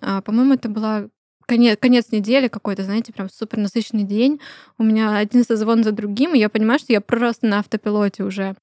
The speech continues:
И я кое-как все это выдержала, и просто так вот ложусь, и понимаю, что мой мозг настолько хочет, эм, он, он устал перерабатывать эту информацию, уст-, устал испытывать эмоции. Просто мне пришлось поплакать, поспать полчаса, и все стало лучше гораздо в моей <laughs> жизни. То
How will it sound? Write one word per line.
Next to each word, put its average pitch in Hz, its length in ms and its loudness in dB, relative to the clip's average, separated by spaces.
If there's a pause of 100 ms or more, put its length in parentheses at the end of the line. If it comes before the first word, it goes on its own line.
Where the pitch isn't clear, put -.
(100)
И 226 60 0 (320)
я 226 100 2
кое-как 240 420 2
все - 140 -2
это 208 160 -4
выдержала, 277 560 4
и - 80 -2
просто 233 300 0
так 220 180 -2
вот 214 140 -6
ложусь, 226 420 -4 (300)
и 233 80 -2
понимаю, 240 280 4
что - 140 -2
мой 226 80 2
мозг 240 240 2
настолько 285 460 0
хочет, - 360 -4
эм, 196 540 -4 (280)
он, 220 300 4
он 240 180 6
устал 233 360 4
перерабатывать 208 680 -4
эту 214 120 -4
информацию, 214 680 0
уст-, - 240 -8
устал 226 360 0
испытывать 214 400 -6
эмоции. 226 460 2 (140)
Просто 247 220 4
мне 233 140 6
пришлось 247 340 2
поплакать, 254 560 2 (140)
поспать - 360 0
полчаса, 247 540 0 (300)
и 240 80 -2
все - 180 -4
стало 254 260 0 (100)
лучше 208 240 -6
гораздо 220 320 -4
в 226 60 0
моей 294 160 6
<laughs> - 420 -14
жизни. 254 120 -4
То - 40 -18